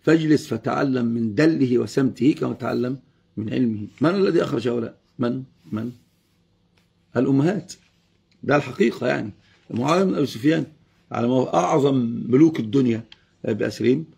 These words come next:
أمه كانت ترعاه. وقوله: "والعبد راع على مال"، وطبعًا أصل المرأة في مال، في مال زوجها أيضًا لا تفسد،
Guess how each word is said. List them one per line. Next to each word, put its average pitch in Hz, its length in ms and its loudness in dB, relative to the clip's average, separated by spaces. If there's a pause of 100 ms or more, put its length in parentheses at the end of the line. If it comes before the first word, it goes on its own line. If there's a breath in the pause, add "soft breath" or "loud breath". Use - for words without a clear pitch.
(160)
أمه 151 420 4
كانت 127 360 0 (180)
ترعاه. 110 380 -4 (840 loud breath)
وقوله: 139 320 6
"والعبد 135 480 4
راع 131 400 2
على 117 260 0
مال"، 127 240 0
وطبعًا 131 300 2
أصل 147 180 -4
المرأة 139 500 2
في 107 180 -6
مال، 127 320 0
في 127 140 -2
مال 131 140 0
زوجها 117 420 0
أيضًا 127 340 -2 (300 soft breath)
لا 143 80 2
تفسد، - 360 -2